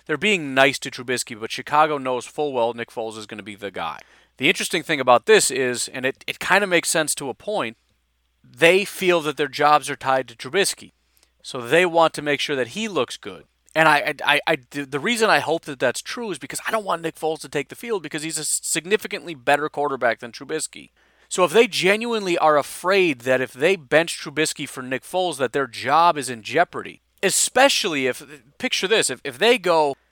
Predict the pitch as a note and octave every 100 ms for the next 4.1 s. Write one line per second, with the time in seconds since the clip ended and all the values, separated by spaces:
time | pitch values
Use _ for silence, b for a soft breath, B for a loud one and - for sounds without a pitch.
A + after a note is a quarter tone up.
0 | _ D3 G3 - A#3 - - F3 D3 C3
1 | A#2 _ _ _ _ - D3 - E3+ D#3
2 | C#3+ - D3 B2+ C3 A#2+ A#2+ G#2+ - G#2
3 | F#2+ F#2 D#3 C#3 C#3 B2 A#2+ A2+ G#2+ A2
4 | F#2+